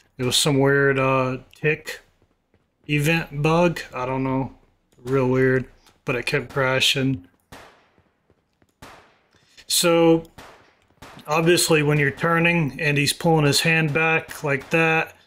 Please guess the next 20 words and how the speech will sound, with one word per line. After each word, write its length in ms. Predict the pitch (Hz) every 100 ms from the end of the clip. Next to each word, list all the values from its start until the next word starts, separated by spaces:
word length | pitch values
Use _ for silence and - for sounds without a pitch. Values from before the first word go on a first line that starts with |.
| _
or, 680 | 151 143 147 147 143 147 - - - _ -
you 180 | 151
know, 300 | 147 143 143
like, 300 | 143 135 - -
you're 220 | 160 143
going 340 | 156 151 151 139
to 60 |
be 440 | 135 143 143 139 - _ _ -
pretty 260 | 156 139
off, 380 | 135 135 139 -
uh, 480 | - 147 143 143 143 -
whenever 420 | 160 143 143 143
you're 120 | 147
doing 280 | 143 147 147
stuff 320 | 139 - 147
like 200 | 156 143 -
that, 300 | 165 175 - - _ _
obviously. 680 | 131 135 147 147 160 170 175 - - _
Um, 600 | 143 135 135 131 131 - _ - - _ _ _ _ _ _ - - - _ _ _ _ - - _ - - - _ _ _ _ _ - - - _ _ _ 151
also, 640 | 151 147 175 165 180